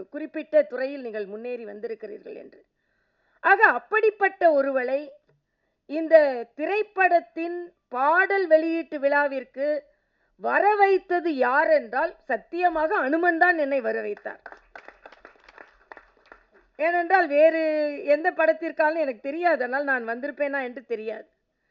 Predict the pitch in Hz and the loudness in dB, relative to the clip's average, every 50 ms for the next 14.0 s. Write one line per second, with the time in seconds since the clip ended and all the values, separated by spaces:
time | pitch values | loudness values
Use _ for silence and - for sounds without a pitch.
0 | _ _ _ _ _ _ _ _ _ _ _ _ _ - 294 302 339 359 403 415 | _ _ _ _ _ _ _ _ _ _ _ _ _ -2 0 2 2 4 4 2
1 | 392 370 330 302 311 285 285 294 285 349 302 - 330 320 - 320 302 277 262 262 | 2 0 4 6 6 6 6 2 -6 -8 -8 -8 -10 -10 -6 -2 -2 -2 -2 -2
2 | 262 247 233 240 240 254 285 285 302 302 294 285 277 277 277 277 277 _ - 294 | -6 -6 -4 -4 -4 -4 0 2 2 2 2 0 0 -2 -4 -6 -6 _ -6 -6
3 | 294 285 - - _ - 208 226 269 294 294 302 285 285 277 254 226 214 233 254 | -6 -6 -10 -18 _ -12 -10 -8 -6 -4 -4 -2 -2 -2 -2 -4 -2 -2 0 0
4 | 277 302 294 302 285 320 320 311 - _ _ _ _ _ _ _ _ _ _ _ | 0 0 -2 -4 -6 -6 -6 -8 -10 _ _ _ _ _ _ _ _ _ _ _
5 | _ _ _ _ _ _ _ _ _ _ - 247 254 277 254 233 240 269 320 320 | _ _ _ _ _ _ _ _ _ _ -14 -4 -2 -2 0 0 -2 -2 -2 -2
6 | 330 349 339 330 294 - _ _ - 254 240 233 240 - - 254 262 302 302 - | 0 -2 -2 -4 -10 -16 _ _ -14 -12 -8 -8 -8 -4 -4 0 0 0 0 0
7 | 320 320 294 311 - 330 339 349 330 - _ _ _ _ _ _ _ _ _ _ | -6 -8 -8 -8 -10 -8 -8 -8 -10 -14 _ _ _ _ _ _ _ _ _ _
8 | 185 214 269 285 277 - - 349 349 349 349 330 - 311 294 294 302 294 302 302 | -2 0 0 0 0 -2 -2 -2 0 0 0 0 4 4 6 6 6 6 6 4
9 | 294 285 311 311 277 240 226 202 208 240 254 269 285 302 311 330 370 381 359 - | 4 2 -2 -4 -6 -6 -10 -6 -4 -4 -2 -2 -4 -6 -4 -2 -2 -4 -4 -6
10 | _ _ - _ _ _ _ _ _ _ _ _ _ _ - _ _ _ _ _ | _ _ -20 _ _ _ _ _ _ _ _ _ _ _ -20 _ _ _ _ _
11 | _ - _ _ _ _ _ _ _ _ _ _ _ - - - _ _ 78 _ | _ -20 _ _ _ _ _ _ _ _ _ _ _ -20 -20 -20 _ _ _ _
12 | - - _ _ _ _ - - _ _ _ _ _ _ _ _ _ - _ _ | -20 -20 _ _ _ _ -20 -20 _ _ _ _ _ _ _ _ _ -20 _ _
13 | _ _ _ _ _ _ - 202 220 247 277 302 311 320 302 302 311 302 294 | _ _ _ _ _ _ -4 -4 -2 0 0 0 2 4 8 8 8 8 6